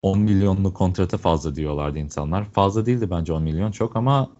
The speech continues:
bilmiyorum. On beş milyon senelik biraz bir tık fazla geldi. O, o kadar kötü değil. K C B'ye tekrar, K C P, Kentavious Caldwell-Pope'a tekrar iki, iki sene on altı milyon dolar kontrat imzaladı.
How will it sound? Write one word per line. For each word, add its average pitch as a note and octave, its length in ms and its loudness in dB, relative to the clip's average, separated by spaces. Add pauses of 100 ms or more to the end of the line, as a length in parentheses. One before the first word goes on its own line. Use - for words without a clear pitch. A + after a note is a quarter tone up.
bilmiyorum. F2+ 540 2
On G2 180 4
beş G#2+ 200 2
milyon G2+ 200 4
senelik F#2+ 520 0
biraz F#2+ 400 4
bir G2 80 0
tık F#2 180 -6
fazla F#2 280 2
geldi. D#2+ 280 0
O, D3+ 200 2
o C#3 60 4
kadar G#2+ 300 2
kötü E2 180 -6
değil. C#2+ 140 -2 (1000)
K A#2+ 200 6
C D3+ 360 4
B'ye E3 240 0
tekrar, G2 600 -4
K A2+ 180 0
C B2+ 180 -2
P, - 180 -10
Kentavious A#2 540 2
Caldwell-Pope'a G2+ 840 0 (160)
tekrar A2+ 540 0
iki, A#2 300 -6 (340)
iki - 160 -10
sene A2 340 -2
on G#2 200 0
altı G#2 260 0
milyon F#2 240 2
dolar E2+ 280 2
kontrat E2+ 380 -4
imzaladı. D#2+ 540 -2